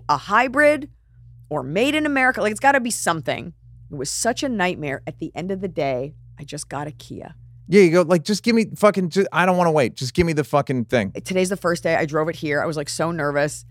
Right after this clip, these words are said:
Speaker 1: But, like, there, I felt like the flex is not participating. I was like, "I'm not gonna drive."
Speaker 2: That's all y-, that's all you can do. With, it's like living as off the grid as you can on the grid.
Speaker 1: Yes.
Speaker 2: Try. You're gonna lose.
Speaker 1: Yes,
Speaker 2: The
Speaker 1: you're gonna,
Speaker 2: thing
Speaker 1: I'm
Speaker 2: is, like,
Speaker 1: losing.
Speaker 2: I,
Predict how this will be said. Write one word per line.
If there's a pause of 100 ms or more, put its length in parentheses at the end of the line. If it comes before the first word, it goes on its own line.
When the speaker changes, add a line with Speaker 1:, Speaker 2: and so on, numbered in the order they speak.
(480)
Speaker 1:
But,
like,
there,
I
felt
like
the
flex
is (120)
not
participating. (300)
I
was
like,
"I'm
not
gonna
drive." (100)
Speaker 2:
That's (120)
all
y-, (1080)
that's
all
you
can
do.
With,
it's
like
living
as
off
the
grid
as
you
can
on
the
grid. (240)
Speaker 1:
Yes.
Speaker 2:
Try.
You're
gonna
lose.
Speaker 1:
Yes,
Speaker 2:
The
Speaker 1:
you're
gonna,
Speaker 2:
thing
Speaker 1:
I'm
Speaker 2:
is,
like,
Speaker 1:
losing.
Speaker 2:
I,